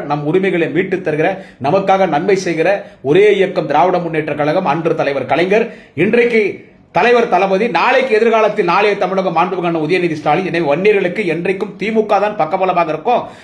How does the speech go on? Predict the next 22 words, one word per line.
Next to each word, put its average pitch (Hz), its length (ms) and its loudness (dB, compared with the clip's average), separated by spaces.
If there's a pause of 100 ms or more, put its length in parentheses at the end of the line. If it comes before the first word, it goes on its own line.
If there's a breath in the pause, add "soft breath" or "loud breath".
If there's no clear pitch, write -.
(100)
நீங்க 196 220 0
யோசிச்சு 247 360 2
பாருங்க, 185 320 2 (800 loud breath)
இதுக்கு 190 340 0
முன்னால 226 340 2 (840)
திராவிட 202 320 2
கட்சிகளுக்கு 196 460 -2
முன்னால 196 340 2
காங்கிரஸ், 190 500 0 (300)
அண்ணா 202 260 0
வந்த 196 200 2
பிறகு 196 260 0
கலைஞர், 185 440 0 (400 loud breath)
அண்ணா, 156 220 -2
அண்ணா, 180 240 0
க-, 156 220 0
அண்ணா, 180 380 0
கலைஞர், 175 400 0
கலைஞர், 170 400 0
கலைஞர், 170 340 0
அதன் 165 160 -4
பிறகு 175 220 0